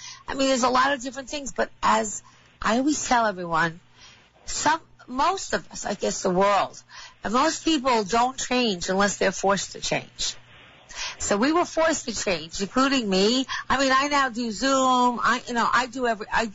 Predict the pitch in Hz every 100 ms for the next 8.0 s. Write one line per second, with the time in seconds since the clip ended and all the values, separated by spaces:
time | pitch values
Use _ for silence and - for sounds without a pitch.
0 | - 220 220 190 175 151 160 160 151 151
1 | 147 180 226 - - - - 190 196 185
2 | 175 165 202 - - - _ - 202 226
3 | - - - - - - - - - -
4 | - 208 185 220 226 226 226 220 196 226
5 | 208 214 214 262 302 - 214 208 190 196
6 | 202 208 - 196 220 208 220 262 240 -
7 | 208 208 - - - 208 226 - 285 247